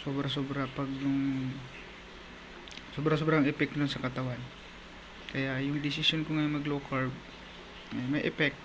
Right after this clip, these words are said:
para sa aking mag-iina kasi, ah,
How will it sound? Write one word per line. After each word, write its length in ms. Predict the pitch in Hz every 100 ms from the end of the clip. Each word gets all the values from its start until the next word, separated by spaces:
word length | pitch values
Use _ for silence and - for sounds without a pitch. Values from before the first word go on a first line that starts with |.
| -
para 240 | 131 127
sa 240 | 127 123 123
aking 480 | 135 135 127 117 117
mag-iina 440 | 127 - 123 120
kasi, 400 | 127 127 139 127 117 - - - - - - - - - - - - - - - -
ah, 560 | 127 127 127 127 123